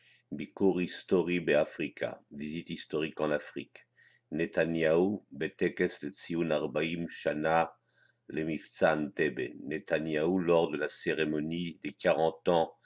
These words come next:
de l'opération Entebbe. Les Tsioun, ça veut dire pour commémorer, pour, euh, se rappeler. Hamakom Evigava Enketz Lelochamenu Leamenu.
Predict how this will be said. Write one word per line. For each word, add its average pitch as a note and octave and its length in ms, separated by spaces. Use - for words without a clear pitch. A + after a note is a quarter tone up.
de D2+ 80
l'opération D#2+ 680
Entebbe. D2+ 400
Les D2 120
Tsioun, E2+ 400
ça - 120
veut D2 120
dire D2+ 180
pour - 180
commémorer, D#2 640
pour, C#2 380
euh, - 400
se - 160
rappeler. - 420
Hamakom D#2+ 500
Evigava E2 840
Enketz F2+ 680
Lelochamenu D#2+ 960
Leamenu. D2 680